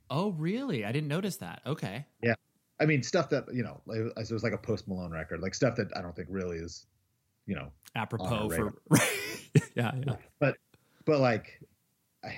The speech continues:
Speaker 2: a handful of, I just, and I'm curious if, like, there's stuff, more stuff will start happening like that where,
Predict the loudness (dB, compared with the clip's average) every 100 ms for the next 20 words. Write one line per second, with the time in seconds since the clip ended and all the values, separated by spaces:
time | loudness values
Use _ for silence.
0 | -2 0 2 2 2 4 2 2 0 -4
1 | -6 -4 -2 0 2 4 2 -2 -4 -6
2 | -8 -16 _ _ -6 -6 -6 -4 -4 -4
3 | -6 -4 -4 -6 -6 -6 -6 -4 -4 -6
4 | -8 -6 -4 -6 -6 -6 -4 -6